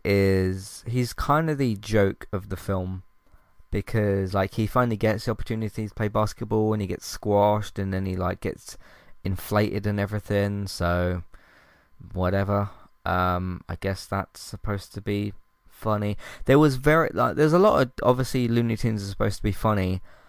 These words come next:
I'm trying to think, 'cause I just c-, watched this, actually, and I just, you know, went on my laptop and sta-, laptop and started recording. I can't think of anything that made me laugh.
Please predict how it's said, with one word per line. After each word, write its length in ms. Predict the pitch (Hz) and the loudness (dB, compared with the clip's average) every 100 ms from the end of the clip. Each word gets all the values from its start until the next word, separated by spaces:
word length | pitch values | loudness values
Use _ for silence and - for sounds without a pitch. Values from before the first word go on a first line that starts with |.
| - - - - _ _ _ _ _ _ | -20 -20 -20 -20 _ _ _ _ _ _
I'm 80 | 117 | 2
trying 200 | - 214 | 4 4
to 60 | 202 | 0
think, 420 | - 165 156 - | -2 -2 -2 0
'cause 180 | 127 123 | 2 2
I 80 | |
just 340 | 117 143 - - - | 0 -2 -6 -10 -16
c-, 80 | - | -8
watched 340 | 107 104 - - | -2 0 -2 -4
this, 200 | 95 - | -2 -2
actually, 480 | - - 87 90 - - - - | -2 -2 -2 -4 -6 -16 -8 -2
and 160 | 92 | 0
I 100 | 90 - | -2 -4
just, 240 | 92 - | -8 -6
you 60 | 92 | -2
know, 120 | 85 | -2
went 260 | 90 90 - | -2 -4 -4
on 140 | 92 | -2
my 80 | 90 | -2
laptop 400 | 90 85 - - | -2 -4 -10 -10
and 100 | 85 | -10
sta-, 180 | - - - | -8 -6 -4
laptop 380 | 92 - 92 | -4 -4 -4
and 80 | 87 | -4
started 260 | 85 90 - | -2 -2 -2
recording. 500 | - 98 92 85 87 - - - - - - | 0 0 2 0 -4 -12 -20 -20 -20 -8 -2
I 60 | |
can't 240 | - 185 226 | 0 2 0
think 180 | 277 | 2
of 80 | 156 | 2
anything 300 | 156 135 139 | 2 0 2
that 80 | 117 | 2
made 160 | 113 107 | 2 2
me 140 | 98 | 0
laugh. 720 | 95 95 90 85 - - | 0 0 0 -2 -4 -10